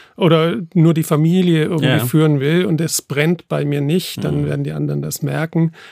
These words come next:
Speaker 1: und dann kann ich sie auch nicht, äh, motivieren oder mit denen zusammenarbeiten. Ähm, das Zweite, was wir, wir haben jetzt über die Implementierung
Speaker 2: Ja.
Speaker 1: gesprochen, ja.
Speaker 2: Mhm.
Speaker 1: Das, äh, ich weiß gar nicht, von wem das ist, müsste ich in meinem Büchlein
Speaker 2: Ja,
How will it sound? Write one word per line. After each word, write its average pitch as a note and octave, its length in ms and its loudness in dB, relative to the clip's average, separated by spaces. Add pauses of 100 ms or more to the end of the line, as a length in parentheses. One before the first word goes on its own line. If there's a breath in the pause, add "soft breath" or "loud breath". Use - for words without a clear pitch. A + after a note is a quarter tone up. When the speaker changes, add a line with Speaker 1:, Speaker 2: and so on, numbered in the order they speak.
(120 loud breath)
Speaker 1:
und D3+ 80 -8
dann C#3+ 80 0
kann D3 140 -4
ich C3+ 100 -4
sie - 120 -6
auch A#2+ 160 -8
nicht, C#3 360 -6
äh, C3+ 240 -4
motivieren C#3 560 -4
oder C3+ 140 -6
mit C3+ 180 -8
denen C#3 220 -8
zusammenarbeiten. C#3 1200 -8 (680 loud breath)
Ähm, D3+ 400 2
das C#3+ 260 -2
Zweite, E3+ 560 0
was - 180 -4
wir, D#3 260 0 (320 loud breath)
wir C#3 180 -2
haben C#3+ 100 -2
jetzt D3 240 -2
über C#3+ 160 -2
die E3 140 -8
Implementierung C#3 840 -4
Speaker 2:
Ja. G#2 60 -4
Speaker 1:
gesprochen, F#2+ 520 -4
ja. D#3 220 -2 (100)
Speaker 2:
Mhm. G2 300 -4 (320 loud breath)
Speaker 1:
Das, - 340 -4
äh, D3 200 0
ich B2+ 100 -6
weiß D#3 140 -2
gar D3 100 -2
nicht, B2 80 -4
von C3+ 160 -4
wem D#3+ 160 0
das C#3 220 -2
ist, D#3+ 180 -2
müsste C#3 240 -4
ich - 100 -2
in D#3 80 2
meinem C#3 200 2
Büchlein D#3 320 0
Speaker 2:
Ja, F3+ 60 2